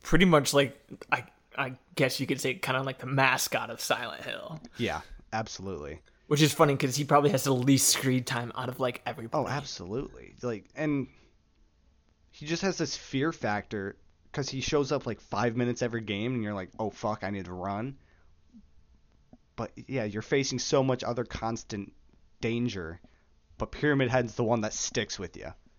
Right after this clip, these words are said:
Speaker 1: Before I move on to one of my games, I do wanna mention is I remember one of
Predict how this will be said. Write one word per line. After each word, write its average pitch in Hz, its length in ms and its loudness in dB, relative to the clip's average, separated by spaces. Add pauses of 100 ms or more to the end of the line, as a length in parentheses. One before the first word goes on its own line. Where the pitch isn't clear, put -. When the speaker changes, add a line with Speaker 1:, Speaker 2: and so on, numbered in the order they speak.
(1040)
Speaker 1:
Before 190 380 10
I - 20 10
move 151 260 8
on 135 440 8
to 135 360 2
one 131 180 4
of 120 100 -2
my 165 240 8
games, 131 540 0 (580)
I 139 80 -6
do 170 240 12
wanna 160 180 12
mention 139 400 8
is 135 360 4 (600)
I 165 60 4
remember 170 480 12
one 147 340 8
of 131 240 4